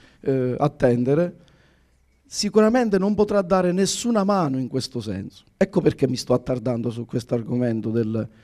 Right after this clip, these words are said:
della relazione, della crescita, eh, in parallelo con le cose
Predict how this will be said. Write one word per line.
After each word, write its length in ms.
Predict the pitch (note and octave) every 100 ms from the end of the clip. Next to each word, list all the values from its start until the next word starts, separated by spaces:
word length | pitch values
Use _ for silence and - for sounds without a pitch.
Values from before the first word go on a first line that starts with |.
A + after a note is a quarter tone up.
| _
della 260 | - C3 B2+
relazione, 800 | B2 B2 B2 - - C#3+ C#3 B2
della 240 | B2+ B2+
crescita, 760 | B2+ E3+ D3+ - - B2+ C3 C3+ - _ - -
eh, 300 | C3 B2 A#2+ -
in 920 | - B2 B2 B2 - - - D3 C#3+
parallelo 720 | E3 D3+ D3 C#3+ D3 C#3+ C3+
con 180 | C3 C3+
le 80 | C3
cose 540 | C3 C3 B2+ C3 B2+